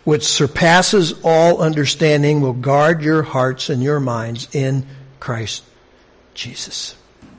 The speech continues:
And he goes on, he gives other instructions about what to think about. And,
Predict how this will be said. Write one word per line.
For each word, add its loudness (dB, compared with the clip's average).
And 0
he 0
goes 4
on, 4
he 2
gives 0
other 0
instructions -4
about -2
what -6
to -10
think -6
about. -8
And, -6